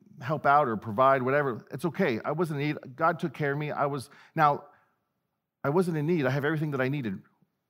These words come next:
Is that because some other church, you know, stepped in and took over where they left off? No. Paul's circumstances didn't change. In fact, what changed was Paul's attitude. What changed was Paul.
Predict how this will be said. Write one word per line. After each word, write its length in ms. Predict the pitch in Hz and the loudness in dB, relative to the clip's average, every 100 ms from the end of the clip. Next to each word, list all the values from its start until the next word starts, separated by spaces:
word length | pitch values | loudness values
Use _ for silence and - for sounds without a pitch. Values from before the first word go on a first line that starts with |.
| - | -6
Is 120 | 127 | 4
that 180 | 185 190 | 4 4
because 200 | 196 175 | 2 2
some 120 | 165 | 2
other 160 | 165 | 0
church, 340 | 160 180 165 - - 143 | 0 -2 -2 -6 -12 -10
you 140 | 143 135 | -6 -2
know, 280 | 123 113 - - - | 0 -2 -6 -20 -20
stepped 400 | - 156 147 160 | -2 0 0 -2
in 300 | 156 156 143 | -2 -2 0
and 260 | 107 104 - _ _ _ _ _ _ _ _ _ _ _ _ _ | 0 -2 -6 _ _ _ _ _ _ _ _ _ _ _ _ _
took 180 | 160 135 | -2 0
over 400 | 135 139 151 135 | 0 0 -2 0
where 160 | 117 | 0
they 140 | 117 131 | 2 4
left 300 | 123 123 143 | 2 2 2
off? 200 | 127 120 | 0 0
No. 440 | 135 165 104 107 _ _ _ _ _ _ _ | 0 0 -2 -10 _ _ _ _ _ _ _
Paul's 200 | 190 214 | 0 2
circumstances 500 | 202 185 185 170 151 | 0 0 0 -2 -2
didn't 240 | 143 123 | -6 -6
change. 380 | - 190 160 123 | -2 -2 -2 -6
In 100 | 131 | 0
fact, 280 | 165 147 - - _ _ _ _ _ _ _ _ _ _ _ | 2 2 0 -20 _ _ _ _ _ _ _ _ _ _ _
what 220 | - - | -4 -4
changed 280 | - 190 220 | 0 2 2
was 120 | 135 113 | 0 -2
Paul's 260 | 135 123 | 0 2
attitude. 520 | 127 127 117 107 95 - _ _ _ _ _ _ _ | 2 0 -2 -6 -10 -14 _ _ _ _ _ _ _
What 120 | 139 | -2
changed 240 | 135 185 160 | 2 4 4
was 320 | 147 127 - - _ _ _ _ | 4 2 0 -12 _ _ _ _
Paul. 380 | - 202 - - | -4 -2 -4 -10